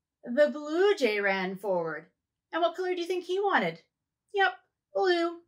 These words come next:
that's right. It was a beautiful blue now. Then the cardinal squawked,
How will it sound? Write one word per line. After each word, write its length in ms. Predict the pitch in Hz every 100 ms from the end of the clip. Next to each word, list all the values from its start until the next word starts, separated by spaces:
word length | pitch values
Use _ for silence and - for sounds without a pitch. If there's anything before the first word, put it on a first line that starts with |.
| _
that's 280 | 339 359 -
right. 320 | 302 254 285
It 1400 | - _ _ _ _ _ _ _ _ _ _ _ _ _
was 100 | 226
a 60 | 202
beautiful 1120 | 170 233 285 359 370 370 370 381 370 359 -
blue 580 | 285 240 226 254 233 190
now. 540 | 180 156 147 - - - _ _ _ _ _ _ _ _ _ _ _ _ _ _ _ _ _ _ _ _ _ _ _ -
Then 600 | 160 220 269 190 175 175
the 80 |
cardinal 580 | 180 269 262 269 190 175
squawked, 720 | 175 - 240 196 180 - -